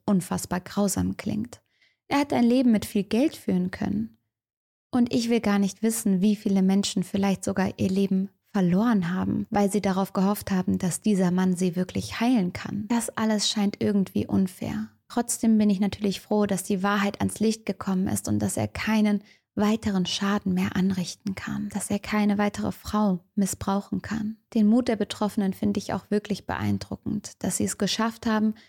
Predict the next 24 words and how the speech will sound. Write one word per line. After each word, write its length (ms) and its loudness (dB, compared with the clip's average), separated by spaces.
für 100 2
sich 260 -2
einzustehen 720 0
und 340 -2
dass 220 -2
sich 340 -2
so 280 2
viele 420 0
gemeldet 640 2
haben, 420 -2
das 200 -4
ist 240 -6
wirklich 400 -4
Wahnsinn. 580 -4
Es 140 -4
bleibt 300 -2
nur 180 2
zu 220 0
hoffen, 260 0
dass 180 -2
jede 300 0
Einzelne 640 0
die 140 -2
Erlebnisse, 800 0